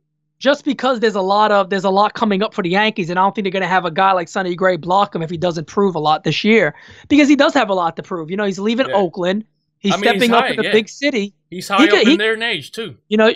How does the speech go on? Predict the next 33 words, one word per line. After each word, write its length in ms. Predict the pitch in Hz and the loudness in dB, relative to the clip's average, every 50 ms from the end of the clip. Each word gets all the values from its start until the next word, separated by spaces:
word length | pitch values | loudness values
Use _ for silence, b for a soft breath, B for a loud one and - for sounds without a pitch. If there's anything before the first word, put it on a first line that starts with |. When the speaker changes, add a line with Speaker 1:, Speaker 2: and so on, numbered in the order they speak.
| - _ | -2 _
Speaker 1:
you 160 | 180 220 247 | -2 0 2
got, 240 | 214 254 262 - 185 | 4 4 2 2 0
you 160 | 175 208 240 | -2 -2 0
got 200 | 240 254 233 - | 0 0 0 0
people 280 | - 254 240 262 254 233 | -4 -6 -4 -4 -2 -2
that 160 | 233 233 202 | -2 -2 -2
believe 380 | 214 202 196 208 226 247 247 208 | -4 -6 -6 -6 -6 -6 -6 -6
that 140 | 202 165 | -6 -6
this 200 | 156 202 196 - | -4 -6 -8 -4
guy 200 | - 214 202 208 | 0 0 2 2
could 160 | 208 - 220 175 | 0 -2 -4 -4
be 120 | 202 202 | -2 -4
a 40 | 180 | -4
Cy 240 | - - 214 202 202 | -2 0 2 2 4
Young 240 | 196 214 226 233 | 4 2 2 0
winner 280 | 220 208 180 170 165 160 | 0 -2 -2 -2 -2 -2
on 80 | 156 151 | -2 -2
the 80 | 147 | -2
Yankees. 400 | 156 156 147 143 139 - 151 143 | -2 -2 -2 -4 -6 -8 -6 -4
You 80 | 165 165 | 0 2
got 160 | 196 - - | 2 2 2
people 260 | - 202 190 - 202 | 0 -2 -2 0 0
that 140 | 196 196 185 | 2 2 2
believe 380 | 180 190 180 180 190 202 190 170 | 0 0 -2 -2 -2 -2 -2 0
that 180 | 190 180 180 | 0 0 0
he's 360 | 160 - - 190 185 185 160 | -2 -6 -8 -6 -6 -4 -2
gonna 200 | 160 185 185 180 | 0 0 0 0
be 200 | 165 175 190 190 | 0 0 2 2
an 80 | 185 180 | 2 4
absolute 420 | 185 190 170 - - 202 190 175 | 2 0 0 -2 -2 -2 -2 -2
train 260 | - - 202 220 233 220 | 0 0 0 0 0 -2
wreck. 280 | 180 143 139 139 - | -6 -8 -10 -12 -12
So 320 | - - 160 160 151 147 | -12 -10 -10 -10 -10 -12